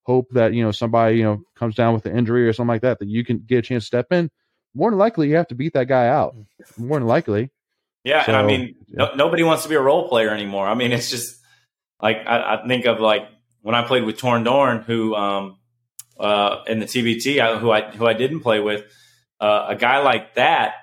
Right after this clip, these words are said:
Speaker 2: for a team, a guy like C J Williams for a team, I mean, they're the glue guys of a team. Those are the guys you need, but nobody wants to do that dirty work anymore. Nobody.
Speaker 1: Mm-hmm.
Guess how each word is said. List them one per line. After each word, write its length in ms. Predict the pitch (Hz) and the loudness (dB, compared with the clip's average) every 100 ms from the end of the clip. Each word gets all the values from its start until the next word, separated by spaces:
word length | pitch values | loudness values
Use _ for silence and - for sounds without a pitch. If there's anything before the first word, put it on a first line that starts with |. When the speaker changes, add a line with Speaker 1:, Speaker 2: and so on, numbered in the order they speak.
| _ _ | _ _
Speaker 2:
for 180 | 120 | -2
a 60 | 107 | 0
team, 400 | - 147 151 117 | -2 -4 -4 -4
a 60 | 104 | 0
guy 140 | 123 | 2
like 180 | 120 113 | 2 -2
C 160 | - | -4
J 240 | 131 117 101 | -4 -2 -2
Williams 480 | 117 170 143 110 - | 0 0 0 -4 -6
for 160 | 117 | -4
a 80 | 104 | -4
team, 560 | 101 - 156 156 113 104 | -6 -8 -6 -4 -4 -6
I 60 | 107 | -6
mean, 220 | 110 104 | -4 -4
they're 180 | 123 160 | -2 0
the 120 | 131 104 | 0 -6
glue 480 | - 104 127 147 | -8 -6 -4 -2
guys 440 | 120 120 120 117 113 | 0 2 4 2 -2
of 200 | 110 95 | -6 -6
a 60 | |
team. 540 | 98 - 151 190 110 92 | -10 -12 -10 -8 -8 -4
Those 220 | 127 143 | -4 -2
are 20 | |
the 80 | 135 | -4
guys 320 | 127 127 - | 0 0 0
you 100 | 110 | -10
need, 260 | 113 185 123 | -8 -6 -4
but 180 | 107 101 | -8 -10
nobody 480 | 104 127 170 156 147 | -2 -2 2 0 2
wants 280 | 143 139 | 0 0
to 60 | 117 | -2
do 140 | 113 123 | -2 2
that 200 | 113 - | 2 4
dirty 220 | 135 160 | 2 0
work 260 | 107 98 | -8 -14
anymore. 340 | 95 95 92 90 _ _ _ _ _ | -14 -14 -16 _ _ _ _ _ _
Nobody. 560 | 104 120 202 110 107 | -6 0 2 2 2
Speaker 1:
Mm-hmm. 80 | 120 | 2